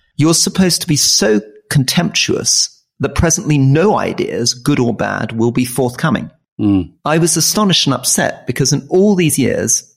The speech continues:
Speaker 1: I've been accustomed to all those who've worked with and under you loving you. I said this and was told, no doubt,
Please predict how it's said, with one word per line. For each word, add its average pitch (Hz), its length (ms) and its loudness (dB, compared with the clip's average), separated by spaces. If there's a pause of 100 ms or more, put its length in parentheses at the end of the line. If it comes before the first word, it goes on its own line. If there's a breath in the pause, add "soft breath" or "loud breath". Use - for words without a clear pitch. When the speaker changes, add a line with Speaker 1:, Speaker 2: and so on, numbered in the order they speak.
Speaker 1:
I've 123 180 -2
been 123 100 2
accustomed 127 480 -2
to - 120 -10
all 156 180 4
those 107 320 0
who've 107 180 -4
worked 131 360 -2
with 123 420 0
and 113 100 0
under 107 220 0
you 120 360 0
loving 123 440 -2
you. - 160 -10 (480)
I 139 120 0
said 233 260 0
this - 280 -2
and 123 80 0
was 120 120 0
told, 117 460 -2
no 127 200 2
doubt, 110 420 -4